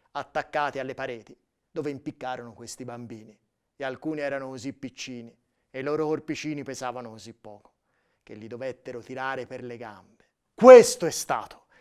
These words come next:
Ricordare serve per comprendere. Comprendere non serve per scusare, serve per capire e non ripetere gli orrori del passato, neanche in altre forme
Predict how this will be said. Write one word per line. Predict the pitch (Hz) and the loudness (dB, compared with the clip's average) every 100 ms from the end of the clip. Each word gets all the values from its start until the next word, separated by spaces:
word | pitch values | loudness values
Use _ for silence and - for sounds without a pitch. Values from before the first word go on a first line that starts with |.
| - - | -20 -10
Ricordare | 156 190 196 226 208 | -2 4 8 10 10
serve | 196 180 185 | 6 4 4
per | 190 | 2
comprendere. | - 180 175 226 170 131 110 - - - | 2 0 6 6 6 -2 -12 -18 -20 -14
Comprendere | - 226 262 294 226 185 | 0 4 10 10 10 4
non | 185 190 | 2 -2
serve | - 185 170 139 | 0 2 2 -2
per | 131 123 | -8 -10
scusare, | - 123 131 123 113 113 - - - | -12 -8 -4 -4 -4 -10 -18 -20 -20
serve | - 175 180 180 | -4 2 2 2
per | 180 170 | 0 -2
capire | 180 175 226 190 143 120 107 _ _ _ | 0 4 6 6 2 -6 -12 _ _ _
e | - 156 | -8 -4
non | 180 | 0
ripetere | 180 180 196 202 202 180 | 0 2 4 4 4 2
gli | 175 | 2
orrori | 170 175 185 185 185 | 2 4 4 4 2
del | 156 151 | -2 -2
passato, | - 151 - 160 143 147 | -4 -4 -4 -6 -6 -8
neanche | 165 214 208 - | -8 -8 -8 -8
in | 165 | -6
altre | 165 165 156 143 | -4 -6 -8 -10
forme | 151 185 160 123 | -2 -2 -2 -8